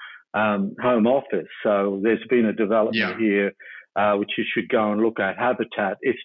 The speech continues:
Speaker 1: just gone nuts.
Speaker 2: Yeah.
Speaker 1: You know, uh, like, it's just got a couple of restaurants. It's on, I think, four
Speaker 2: Yeah.
Speaker 1: hectares,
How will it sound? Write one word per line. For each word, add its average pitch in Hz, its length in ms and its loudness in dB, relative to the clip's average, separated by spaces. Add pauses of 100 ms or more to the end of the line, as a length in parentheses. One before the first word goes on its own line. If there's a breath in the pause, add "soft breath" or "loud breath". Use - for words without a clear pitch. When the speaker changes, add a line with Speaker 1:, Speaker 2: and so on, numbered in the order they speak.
Speaker 1:
just 143 160 2 (140)
gone 113 460 2
nuts. 113 480 2
Speaker 2:
Yeah. 95 140 -8 (640 loud breath)
Speaker 1:
You 113 120 0
know, 113 240 2
uh, 110 340 0
like, 113 300 2
it's 113 160 -2
just - 160 -2
got 110 140 2
a 101 120 0
couple 113 240 0
of 104 80 2
restaurants. 113 680 0
It's - 180 -6
on, 107 280 2 (460 loud breath)
I 104 100 0
think, 104 280 -2
four 104 240 2
Speaker 2:
Yeah. 123 100 2 (100)
Speaker 1:
hectares, 117 440 2